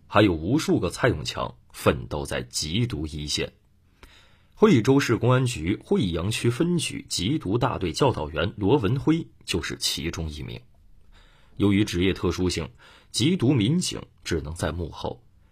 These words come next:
即使出镜也只能在脸上打上马赛克，被称为过着马赛克人生。因而我们只能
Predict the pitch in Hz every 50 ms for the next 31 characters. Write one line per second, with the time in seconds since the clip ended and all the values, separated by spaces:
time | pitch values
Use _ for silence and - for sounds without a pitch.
0 | _ _ - 104 110 117 120 - 82 76 - - - 113 113 117 123 113 - -
1 | - - _ - 87 87 - - 82 73 69 69 71 - _ - - 92 82 71
2 | - 73 64 64 - - - - - - _ _ - - - - - - 73 71
3 | 65 - - - - - 57 - - - - - - - _ _ - - - -
4 | - - - - - - 107 104 - - 117 117 104 90 85 92 - - - -
5 | - - 87 80 73 - - - - - - 98 87 82 80 80 82 - - 160
6 | 131 120 - 160 117 90 - - - - - - - - - _ _ _ - _
7 | - _ _ _ - - - - - - - - - 170 185 175 180 185 127 95
8 | 85 90 123 147 139 - - 76 73 - 69 78 98 120